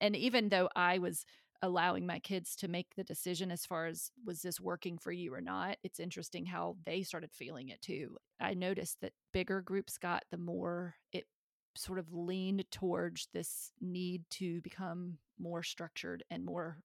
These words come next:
rigid almost. We found that the smaller activities, smaller groups were a little bit more in line with kind of the way we wanted to do things as well. And it also made it easier to go places because if you have seventy-five people, it's kinda hard to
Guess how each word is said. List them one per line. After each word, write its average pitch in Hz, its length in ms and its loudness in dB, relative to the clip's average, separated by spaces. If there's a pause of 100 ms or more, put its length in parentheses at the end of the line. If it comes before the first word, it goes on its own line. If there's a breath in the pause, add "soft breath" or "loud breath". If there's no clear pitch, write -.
rigid 190 380 0
almost. 147 480 -4 (200 loud breath)
We 233 120 2
found 214 340 2
that 180 160 0 (100)
the 190 120 -2
smaller 196 560 -2
activities, 190 760 -2
smaller 196 340 0
groups - 540 -2 (100)
were 185 420 -2 (220)
a 180 80 -4
little 185 200 -2
bit - 160 -4
more 180 260 -2
in 175 200 -4
line 180 480 -2 (240)
with 175 160 -8
kind 185 220 -4
of 170 60 -8
the 180 100 -4
way 180 140 0
we 170 160 0
wanted 180 240 -2
to 180 60 -8
do 175 140 -4
things 180 280 -4
as 175 140 -8
well. 185 440 -2
And 269 140 2
it - 100 0
also 427 280 0
made 190 280 2
it - 160 -2
easier 208 580 0
to - 80 -8
go 175 180 4
places 208 580 -2
because 180 480 -2 (420 soft breath)
if - 60 -18
you 202 80 -2
have 202 100 -2
seventy-five 196 680 -2
people, 240 400 -2
it's - 160 -8
kinda 196 240 -2
hard 190 260 -2
to 175 160 0